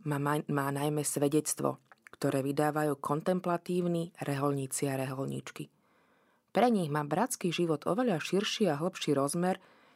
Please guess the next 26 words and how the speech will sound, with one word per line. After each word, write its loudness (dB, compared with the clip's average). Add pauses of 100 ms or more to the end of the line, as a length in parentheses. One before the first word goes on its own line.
(120)
ktorý 4
vyplýva 2
zo -2
základnej 2
požiadavky 0
tohto -2
osobitného 0
povolania – 0 (480)
Spočívajúcej 2
v -4
hľadaní 2
Boha 0
iba -2
v -20
tichu -2 (480)
a 0
v -8
modlitbe. -2 (1080)
Ich 2
neustála 2
pozornosť 2
venovaná 2
Bohu 2
spôsobuje, 0 (540)
že 2
aj 4